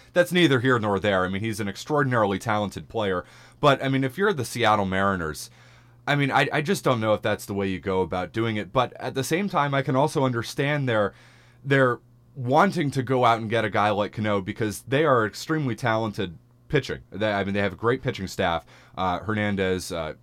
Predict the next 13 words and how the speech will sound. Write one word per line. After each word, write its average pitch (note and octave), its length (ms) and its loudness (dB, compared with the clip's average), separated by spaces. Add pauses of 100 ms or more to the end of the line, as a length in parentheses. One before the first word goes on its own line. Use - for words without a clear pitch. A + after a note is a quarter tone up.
Iwakuma, G2+ 720 -2
um, D2+ 540 -8 (340)
and, F2+ 200 -6
and F2+ 120 -6
of E2 100 -14
course G2 220 -4
they've E2+ 180 -4
got, E2+ 280 -2
uh, D#2 320 -6 (160)
Taijuan F2+ 420 -2
Walker G2 380 -2
coming F2+ 320 -4
up E2+ 200 -6